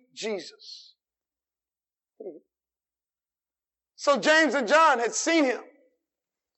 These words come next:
dealing with the Pharisees. He'd seen how he had dealt with those that opposed him, always shutting them down. Somebody say amen.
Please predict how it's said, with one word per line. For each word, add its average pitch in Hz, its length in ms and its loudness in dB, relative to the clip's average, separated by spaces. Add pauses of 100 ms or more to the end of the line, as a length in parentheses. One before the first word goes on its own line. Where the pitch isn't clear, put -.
(1080)
dealing 269 280 4
with 262 120 0
the - 60 -14
Pharisees. - 920 2 (1600)
He'd 240 160 -2
seen 311 320 4
how 285 260 6
he 294 80 6
had 233 220 0
dealt 269 240 4
with 247 160 -2
those 269 280 4
that 214 120 -2
opposed 277 680 -2
him, 208 120 -8 (1700)
always 262 480 6
shutting 254 300 2
them 226 160 -2
down. 233 240 2 (1300)
Somebody 202 340 -6
say 220 240 2
amen. 233 260 -2